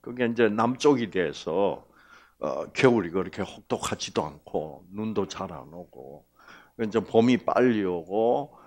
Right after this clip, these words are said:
이제 봄이 되면 거기에 온갖 나무들이, 꽃나무들이 많아요. 어. 근데 꽃이 피는데 거기 이제 벚꽃이 또 참 많아요.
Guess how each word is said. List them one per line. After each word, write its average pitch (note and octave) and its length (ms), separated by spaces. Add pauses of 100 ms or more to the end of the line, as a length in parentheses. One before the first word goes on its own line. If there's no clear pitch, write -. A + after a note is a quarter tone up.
(240)
이제 B2+ 120
봄이 G2+ 360
되면 B2 440
거기에 E3 480
온갖 D4+ 840
나무들이, F3 960
꽃나무들이 D#3 800
많아요. D2 800 (160)
어. D2+ 200 (1200)
근데 G3 300
꽃이 - 480
피는데 C3 480
거기 D#3 280
이제 D#3 180
벚꽃이 F3 600
또 D#3+ 180
참 - 560
많아요. - 280